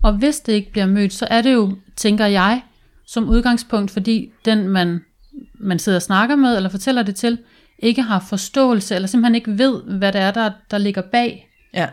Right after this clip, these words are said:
Speaker 1: Og så er man nødt til at gå ind i sådan en forklarings-, og det er så der, hvor jeg føler, at jeg bliver udviklet, fordi jeg er nødt til at sætte nogle ord på og vende og dreje tingene,
Speaker 2: Ja.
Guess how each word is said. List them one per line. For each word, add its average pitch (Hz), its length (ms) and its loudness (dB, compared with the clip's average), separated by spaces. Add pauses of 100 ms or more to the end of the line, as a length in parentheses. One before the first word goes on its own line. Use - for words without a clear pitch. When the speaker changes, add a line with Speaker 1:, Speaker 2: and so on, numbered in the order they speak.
(100)
Speaker 1:
Og 214 100 -8
så 269 80 0
er 254 40 4
man 240 120 4
nødt 247 160 2
til - 80 -2
at 214 60 -2
gå 226 100 2
ind 226 120 4
i 196 40 0
sådan 208 160 0
en 196 40 0 (120)
forklarings-, 196 680 -2 (1000)
og 208 140 -8
det 240 80 2
er 233 40 2
så 240 140 -2
der, 233 240 0
hvor 202 120 -2
jeg 196 220 0
føler, 233 460 0
at 185 180 -2 (180)
jeg 208 280 0
bliver 233 160 -2
udviklet, 202 380 -2
fordi 208 160 -4
jeg 214 60 -2
er 202 60 -2
nødt 214 180 -2
til - 120 -8
at 208 60 -6
sætte 202 240 -6
nogle 185 260 -2
ord 240 260 -2
på 190 180 -4
og 190 100 -4
vende 202 200 0
og 202 60 -6
dreje 190 240 -2
tingene, 190 420 -4 (300)
Speaker 2:
Ja. 175 100 -6